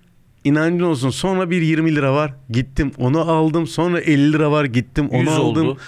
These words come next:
Speaker 1: Evet. Gidip topladım ve yerden para topladım hocam.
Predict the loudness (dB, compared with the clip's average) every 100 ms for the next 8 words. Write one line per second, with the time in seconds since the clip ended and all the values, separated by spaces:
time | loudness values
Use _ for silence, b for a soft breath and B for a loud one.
0 | B B 0 0 -2 -8 b b b -2
1 | 0 -2 -6 _ _ -6 -4 -2 0 0
2 | 2 0 0 0 0 -2 -4 -2 -2 -2
3 | -2 -2 0 0 0 0 0 -4